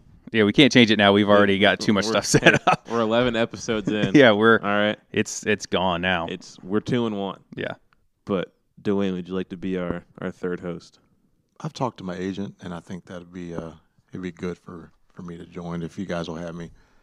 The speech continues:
Speaker 3: Uh, I'd appreciate it. And, um, you know, we, everybody is about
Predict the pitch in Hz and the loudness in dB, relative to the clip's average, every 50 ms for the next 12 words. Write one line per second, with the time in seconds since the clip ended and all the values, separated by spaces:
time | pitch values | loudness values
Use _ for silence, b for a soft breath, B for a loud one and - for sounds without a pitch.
0 | _ _ _ _ _ _ _ - 92 87 85 85 87 90 - - 92 90 85 - | _ _ _ _ _ _ _ -18 -14 -12 -10 -10 -10 -10 -10 -10 -10 -12 -12 -10
1 | - - 101 92 - - 92 90 92 101 - _ _ - 98 95 92 92 92 90 | -6 -6 -6 -4 -6 -10 -12 -10 -10 -12 -12 _ _ -16 -14 -14 -14 -14 -14 -14
2 | 90 87 90 90 87 - _ _ _ _ _ _ _ _ _ _ _ - 98 98 | -12 -12 -12 -12 -14 -16 _ _ _ _ _ _ _ _ _ _ _ -18 -16 -14
3 | 90 90 90 92 90 _ _ _ - 104 98 95 98 101 98 95 92 92 92 92 | -14 -12 -12 -14 -16 _ _ _ -10 -10 -8 -6 -4 -4 -4 -4 -4 -6 -10 -10
4 | 95 92 95 - - | -12 -12 -12 -14 -20